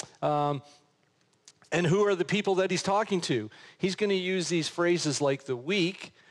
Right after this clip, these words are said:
You would think that the other one is strong, 'cause somewhere el-, elsewhere in the Bible, Paul talks about the weak and the strong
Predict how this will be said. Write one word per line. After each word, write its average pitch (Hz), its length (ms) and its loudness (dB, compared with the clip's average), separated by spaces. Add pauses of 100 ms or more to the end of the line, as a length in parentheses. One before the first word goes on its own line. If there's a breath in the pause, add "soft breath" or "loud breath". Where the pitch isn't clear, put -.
(140 soft breath)
You 156 140 0
would 165 120 0
think 277 280 0
that 190 140 0
the 170 120 4
other 175 180 2
one 156 200 0
is 135 100 -2
strong, 147 640 0
'cause 127 160 -6
somewhere 202 460 2
el-, 156 160 2
elsewhere 196 400 2
in 147 80 0
the 135 80 0
Bible, 151 400 2
Paul 156 260 0
talks - 300 -2
about 120 180 -4
the 123 80 -8
weak 143 320 -2
and 113 160 -4
the 104 40 -10
strong 147 540 -4